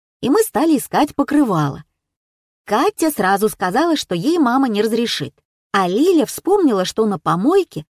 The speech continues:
около магазина видела старый матрас. Матрас! Вот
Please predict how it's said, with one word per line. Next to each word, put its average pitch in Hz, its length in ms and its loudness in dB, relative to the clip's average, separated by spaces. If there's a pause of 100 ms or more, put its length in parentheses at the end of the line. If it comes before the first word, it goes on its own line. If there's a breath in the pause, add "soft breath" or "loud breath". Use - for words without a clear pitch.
(140)
около 202 260 2
магазина 220 560 0
видела 214 380 0
старый 220 440 -2
матрас. 214 600 -4 (680)
Матрас! 240 1120 -2 (360)
Вот 277 340 0